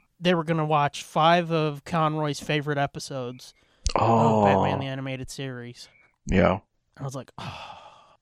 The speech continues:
Speaker 2: That would have been great.
Speaker 1: No, I see nothing.
Speaker 2: Yeah, I see nothing too.
Speaker 1: But, yeah, like I said, that one knocked me on my ass, you know?
Speaker 2: Right.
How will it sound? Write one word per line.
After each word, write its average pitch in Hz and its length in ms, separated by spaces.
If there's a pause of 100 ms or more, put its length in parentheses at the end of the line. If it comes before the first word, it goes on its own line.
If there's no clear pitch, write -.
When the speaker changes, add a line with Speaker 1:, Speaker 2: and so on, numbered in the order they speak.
(140)
Speaker 2:
That 98 120
would 95 100
have - 60
been 85 160
great. - 380 (260)
Speaker 1:
No, 139 140
I 127 140
see - 200
nothing. 120 480 (240)
Speaker 2:
Yeah, 90 160
I 90 40
see - 160
nothing 87 340
too. 92 380 (360)
Speaker 1:
But, 139 260 (340)
yeah, 165 380 (480)
like 160 140
I 160 60
said, 131 300
that 175 240
one 165 180
knocked 143 320
me 147 160
on 131 160
my 127 220
ass, 117 880 (400)
you 143 100
know? 139 220 (500)
Speaker 2:
Right. 90 300